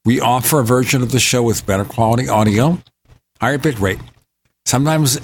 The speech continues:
extra special things thrown in without the network ads. We also give you the After the Paracast podcast. More stuff coming, and you never know what's gonna happen with the After the Paracast podcast,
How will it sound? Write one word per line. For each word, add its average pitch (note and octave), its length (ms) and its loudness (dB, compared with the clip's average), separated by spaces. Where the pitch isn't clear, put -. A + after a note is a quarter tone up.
extra C3 520 -4
special - 440 -4
things A2+ 380 0
thrown G#2 240 2
in G#2+ 320 2
without A#2+ 840 0
the B2 240 -2
network B2 760 0
ads. B2+ 340 -4
We B2 80 -2
also A#2 240 -2
give A#2 160 -2
you A2+ 100 0
the A#2 140 2
After A2+ 300 0
the G#2+ 100 0
Paracast G#2 680 0
podcast. A#2 800 -2
More D#3 200 2
stuff D3 320 -4
coming, C#3 360 0
and B2+ 140 2
you C3 60 2
never D#3+ 260 2
know E3+ 140 2
what's D3 180 0
gonna C3+ 140 -2
happen C3 360 -2
with G2+ 120 -2
the G#2 120 0
After G2+ 240 -2
the G2 80 -12
Paracast G2 600 -2
podcast, C#3 560 0